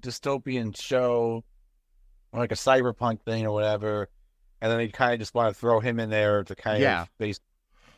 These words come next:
Speaker 1: get more viewers,
Speaker 2: Yeah, and I
Speaker 1: basically,
Speaker 2: guess the,
Speaker 1: but
Speaker 2: the pilot is basically a remake of the movie with new ac-,
Speaker 1: Okay.
Speaker 2: with, with new actors.
Speaker 1: Yeah.
Speaker 2: And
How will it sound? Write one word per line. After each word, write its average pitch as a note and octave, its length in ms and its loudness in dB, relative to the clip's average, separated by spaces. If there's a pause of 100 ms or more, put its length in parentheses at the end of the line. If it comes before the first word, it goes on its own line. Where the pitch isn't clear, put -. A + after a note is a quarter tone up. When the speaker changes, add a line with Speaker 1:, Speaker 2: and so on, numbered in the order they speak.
(540)
Speaker 1:
get C3+ 120 -4
more A#2+ 220 4
viewers, A2 460 -2 (160)
Speaker 2:
Yeah, A#2+ 100 -2
and B2+ 80 -2
I B2+ 40 -4
Speaker 1:
basically, - 0 -
Speaker 2:
guess B2 200 -2
the, G#2 180 2
Speaker 1:
but - 80 -14
Speaker 2:
the A#2 140 -8
pilot D3 460 -2
is A2 100 -10
basically A#2 380 -4
a G2+ 80 -2
remake G2+ 460 -2
of F2+ 140 -6
the E2 400 -6 (140)
movie E2+ 440 -6 (960)
with F2 180 -4
new F2 240 4
ac-, E2+ 80 0
Speaker 1:
Okay. C3 180 2
Speaker 2:
with, G#2+ 180 -2
with A2+ 160 -2
new G2 220 0
actors. E2 560 -6 (1040)
Speaker 1:
Yeah. F3+ 420 2
Speaker 2:
And E3 80 -10